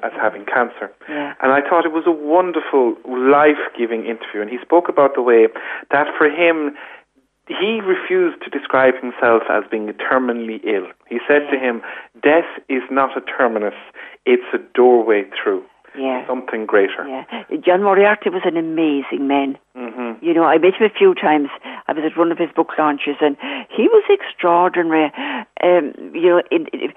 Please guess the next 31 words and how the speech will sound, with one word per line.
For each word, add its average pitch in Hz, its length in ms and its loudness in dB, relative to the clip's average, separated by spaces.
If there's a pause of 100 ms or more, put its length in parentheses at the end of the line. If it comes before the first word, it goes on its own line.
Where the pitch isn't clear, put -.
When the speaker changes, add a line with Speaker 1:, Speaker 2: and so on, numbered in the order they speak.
(180)
Speaker 2:
no, 185 120 2
his, 185 160 4 (140)
his 170 240 0
writings 170 600 2 (140)
were 165 180 4
amazing. 170 720 6
I 170 100 6
couldn't 208 220 0
understand 170 420 0
the 156 60 2
half 160 280 4
of 147 100 -6
it. 131 200 2
Speaker 1:
<laughs> 254 380 2
That 208 220 4
makes 196 260 4
two 185 140 8
of 151 120 6
us. 143 140 6 (160)
Speaker 2:
Oh, 240 300 6
my 208 280 6
God! 190 240 6
I 175 100 6
mean, 170 200 2
he 170 180 6
is 156 100 2
an 165 140 2
amazing 165 840 4
mind. 165 600 4 (320)
Speaker 1:
Mm-hmm. 131 300 -2
Speaker 2:
But, 196 120 6